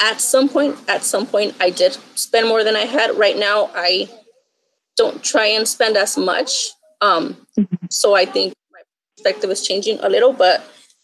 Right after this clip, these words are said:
Speaker 1: I still have to work on saving and,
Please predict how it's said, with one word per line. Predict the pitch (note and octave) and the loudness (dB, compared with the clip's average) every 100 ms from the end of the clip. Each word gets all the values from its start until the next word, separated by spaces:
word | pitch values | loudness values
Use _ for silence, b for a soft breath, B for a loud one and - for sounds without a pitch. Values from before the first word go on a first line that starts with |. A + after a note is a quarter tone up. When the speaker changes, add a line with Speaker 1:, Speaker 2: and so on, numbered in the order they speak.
| _ | _
Speaker 1:
I | F#3+ | 0
still | G3 - F#3+ | 0 0 0
have | G#3+ A#3 - | 0 -4 -4
to | |
work | - E3+ - | -2 -2 -2
on | - | -6
saving | - - F3+ F3 E3+ E3 E3 - | -4 -2 0 0 -2 -4 -6 -8
and, | E3+ D#3+ D#3 B2+ - | -4 -4 -4 -6 -12